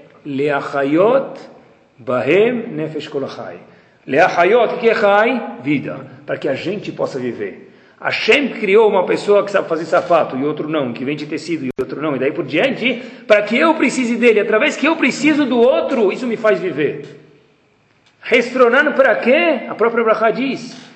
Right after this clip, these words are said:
Leahayot, chai, vida, baem nefesh kol chai, para que a gente possa viver. Olha que pshat fantástico nessa brachá.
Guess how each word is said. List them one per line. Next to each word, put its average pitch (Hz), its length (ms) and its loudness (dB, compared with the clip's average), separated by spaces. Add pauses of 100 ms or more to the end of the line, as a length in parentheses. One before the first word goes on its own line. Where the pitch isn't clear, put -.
(140)
Leahayot, 165 1000 2
chai, 233 220 2
vida, 233 460 2
baem 196 260 2
nefesh 180 320 -6
kol 156 160 -4
chai, 131 140 -2
para 139 100 -6
que 143 80 -8
a - 20 -10
gente 139 120 -14
possa 135 200 -6
viver. 110 460 -8 (320)
Olha 156 80 0
que 180 100 -6
pshat 180 240 0
fantástico 147 540 -2
nessa 120 180 -6
brachá. 113 280 -8